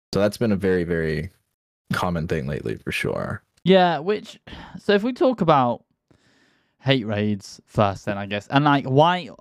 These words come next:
Speaker 2: why I think people do them. Um, I think the, the main one is just, I,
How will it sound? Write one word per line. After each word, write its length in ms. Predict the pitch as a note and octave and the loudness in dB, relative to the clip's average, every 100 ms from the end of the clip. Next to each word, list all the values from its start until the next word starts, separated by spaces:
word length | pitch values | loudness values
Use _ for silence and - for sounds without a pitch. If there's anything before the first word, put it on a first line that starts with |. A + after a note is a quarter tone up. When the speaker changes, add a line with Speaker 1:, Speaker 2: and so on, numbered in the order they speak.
| - | -20
Speaker 2:
why 340 | C#2+ C3 D#3 C3+ | -12 0 0 2
I 180 | A2+ A#2+ | -2 -4
think 260 | - G#2 | -8 -10
people 180 | A2 G#2 | -8 -4
do 140 | G#2+ G2 | -2 -2
them. 220 | G2+ G#2+ _ - - | -4 -8 _ -14 0
Um, 140 | A#2+ | 4
I 80 | E3+ | 4
think 180 | E3+ F#3+ | 4 2
the, 180 | D#3 B2 - | 0 0 0
the 100 | A#2+ | 2
main 260 | C#3 F3 | 4 2
one 160 | F#3+ G3+ | 2 2
is 140 | F3+ - | 0 -2
just, 280 | B2+ A#2 _ _ _ _ _ _ _ - | -4 -4 _ _ _ _ _ _ _ -6
I, 120 | B2+ | -4